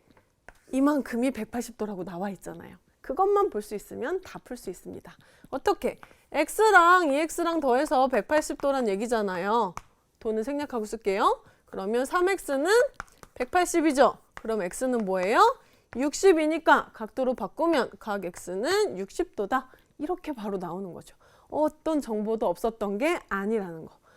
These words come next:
또 두 번째 문제도 볼까요? 마찬가지로 어, 여기 정보 하나 있네요. 구십 도 직각. 어, 그리고 나서 어떻게 풀지?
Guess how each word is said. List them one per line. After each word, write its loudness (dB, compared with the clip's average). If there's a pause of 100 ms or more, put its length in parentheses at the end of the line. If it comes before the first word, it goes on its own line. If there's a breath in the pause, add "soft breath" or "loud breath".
(240 soft breath)
또 6
두 4
번째 6
문제도 2
볼까요? 2
마찬가지로 2 (520 soft breath)
어, 8
여기 10
정보 6
하나 8
있네요. 4
구십 -6
도 4 (120)
직각. -6 (680 soft breath)
어, 2
그리고 8
나서 6
어떻게 4
풀지? 2